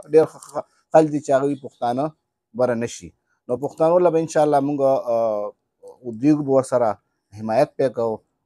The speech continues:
او انشاءالله داسې کبیر افریدي چې کوم دا رستورانت،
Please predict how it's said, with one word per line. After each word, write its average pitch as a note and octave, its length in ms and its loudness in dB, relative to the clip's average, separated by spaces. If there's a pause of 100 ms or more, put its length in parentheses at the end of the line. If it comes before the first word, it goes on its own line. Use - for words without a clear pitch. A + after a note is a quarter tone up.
او G2+ 60 -8
انشاءالله B2 480 -4
داسې B2 160 -12
کبیر A#2+ 400 -6
افریدي A#2 540 -8
چې - 160 -20
کوم A2+ 180 -12
دا G#2 240 -6 (380)
رستورانت، A#2 520 -6